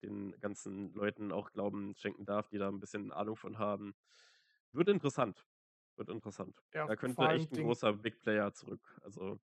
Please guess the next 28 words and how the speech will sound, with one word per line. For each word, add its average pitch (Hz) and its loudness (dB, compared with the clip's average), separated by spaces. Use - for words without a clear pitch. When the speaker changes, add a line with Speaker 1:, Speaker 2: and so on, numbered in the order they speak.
Speaker 1:
äh, 92 -8
in 101 -8
die 101 -4
nesca 101 -4
kommen. 104 -6
Speaker 2:
Vor 170 4
allem 160 2
Ding, 156 -2
du 151 0
darfst 147 4
nicht 139 -4
eins 139 -2
vergessen, 123 -2
während 139 2
LaJoie 139 6
überperformt 143 2
mit 131 -6
der 127 -4
sieben, 131 -2
das 131 -4
muss 139 -6
man 135 -2
auch 123 -2
klar 123 0
sagen, 127 2
Spire 127 2
ist 123 -4
definitiv 127 -6